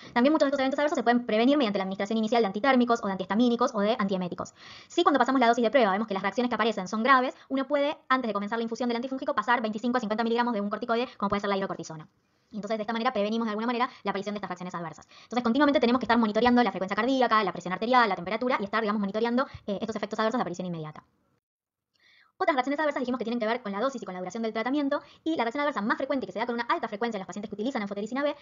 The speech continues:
es la nefrotoxicidad. Lo que ocurre en estos pacientes es que hay una disminución del filtrado glomerular y del flujo sanguíneo renal, y esto lleva a un aumento de la creatinina y del nitrógeno ureico, junto con una disminución de la capacidad de reabsorción de iones, con lo cual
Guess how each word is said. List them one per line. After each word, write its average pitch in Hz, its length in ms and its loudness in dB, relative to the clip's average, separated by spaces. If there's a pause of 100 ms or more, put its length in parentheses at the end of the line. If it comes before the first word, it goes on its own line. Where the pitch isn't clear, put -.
es 247 60 -2
la 277 100 4
nefrotoxicidad. 240 560 -2 (420)
Lo 226 60 -6
que 226 80 0
ocurre 330 160 2
en 233 60 0
estos 240 120 -8
pacientes 294 320 -4
es 214 80 -10
que 226 60 -4
hay 226 80 2
una 233 260 -2
disminución 202 380 -2
del 214 100 0
filtrado 202 220 -2
glomerular 220 440 2
y 202 80 -6
del 180 300 -8
flujo 220 160 -4
sanguíneo 220 320 -4
renal, 294 240 0 (320)
y 277 80 0
esto 311 300 0 (360)
lleva 214 260 0
a 202 100 0
un 190 80 -4
aumento 226 200 -4
de 233 60 -2
la 190 60 -2
creatinina 214 360 -2
y 220 40 -2
del 196 80 -2
nitrógeno 214 300 -6
ureico, 277 340 0 (880)
junto 349 220 4
con 277 100 8
una 294 160 4
disminución 233 320 0
de 285 60 2
la 262 60 2
capacidad 240 260 2
de 247 60 6
reabsorción 220 440 0
de 233 80 0
iones, 269 260 2
con 226 100 -6
lo 196 60 -6
cual 220 140 -2